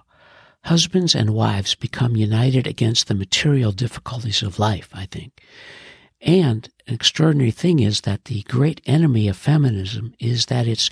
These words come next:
traditional that men don't like housework, and so few women do.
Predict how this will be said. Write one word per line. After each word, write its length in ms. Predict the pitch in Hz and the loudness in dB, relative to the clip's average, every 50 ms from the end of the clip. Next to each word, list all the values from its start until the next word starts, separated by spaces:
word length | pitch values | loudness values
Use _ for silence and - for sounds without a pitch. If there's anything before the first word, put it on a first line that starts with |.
| - - - _ | -6 -12 -14 _
traditional 720 | - - 110 107 107 147 160 - - - - 117 104 104 - - - - - _ _ | -4 -4 -2 0 2 2 2 2 0 0 -2 -4 -4 -6 -8 -14 -20 -20 -20 _ _
that 280 | - - 113 110 - - - | -2 -2 0 0 -2 -4 -6
men 440 | - 104 107 123 139 156 151 147 131 | -2 0 2 2 4 4 2 2 2
don't 260 | - 110 104 - 247 | 2 2 0 0 0
like 280 | - 101 98 110 - | 0 0 0 -2 -2
housework, 580 | - - 131 139 135 - - 113 92 101 - _ _ _ _ _ | -2 0 0 0 0 -2 -4 -6 -10 -12 -14 _ _ _ _ _
and 280 | - 110 110 113 110 - | -4 -2 -2 0 0 0
so 300 | - - - 139 131 117 | 0 2 2 0 0 -2
few 340 | - - - 143 147 139 | -4 -4 -2 0 0 0
women 380 | 120 104 117 127 127 117 101 95 | 0 0 0 0 0 0 -2 -4
do. 260 | - - 135 127 113 | -4 -4 -4 -4 -4